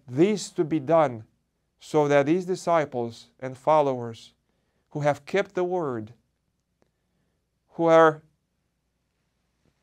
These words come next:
in whom the Son is glorified, who received them, who know the truth that he is from the Father, and who believe that he is the Son, co-eternal with the Father,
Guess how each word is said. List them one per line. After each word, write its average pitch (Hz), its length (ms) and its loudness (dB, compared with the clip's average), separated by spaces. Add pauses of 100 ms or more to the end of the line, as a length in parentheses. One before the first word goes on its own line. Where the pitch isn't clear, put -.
(160)
in 170 120 2
whom 190 480 2 (640)
the 156 140 -2
Son 233 320 2
is 151 160 -2
glorified, 165 800 4 (1900)
who 180 200 2
received 202 560 0
them, 123 300 -4 (460)
who 185 120 -2
know 233 240 6
the 185 140 2
truth 127 380 -2
that 139 180 0
he 165 100 0
is 156 120 -2
from 151 180 -2
the 143 80 -4
Father, 127 520 4
and 165 140 -4
who 202 100 0
believe 214 600 6 (320)
that 156 160 -2
he 165 80 0
is 156 80 0
the 147 100 -8
Son, 151 360 -4 (200)
co-eternal 156 520 -2
with 139 100 0
the 139 60 -2
Father, 131 500 2